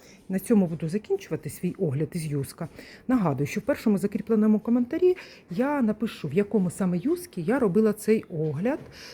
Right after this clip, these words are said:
Це у нас новенький торгівельний центр відкрився в Одесі, називається Родос. Але акції і позиції є по всій Україні. Взагалі,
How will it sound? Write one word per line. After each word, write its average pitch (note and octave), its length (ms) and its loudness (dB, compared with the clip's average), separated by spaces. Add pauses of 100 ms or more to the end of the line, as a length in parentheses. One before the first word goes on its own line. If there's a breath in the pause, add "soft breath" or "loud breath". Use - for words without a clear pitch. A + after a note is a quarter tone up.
(160 loud breath)
Це - 140 -4
у G#3+ 40 4
нас F3 200 -2
новенький E3+ 400 0
торгівельний D3+ 480 -4
центр F#4 460 -6
відкрився A#3 840 -2 (180)
в G3+ 80 -2
Одесі, F#3+ 520 -2
називається F3+ 640 -4
Родос. E3+ 420 -4 (340 loud breath)
Але A#3 340 2
акції A#3+ 800 -2
і A3+ 40 -4
позиції G#3 640 -2
є A#3+ 120 0
по A3+ 140 -6
всій - 220 -2
Україні. F#3 500 0
Взагалі, D#3+ 280 -4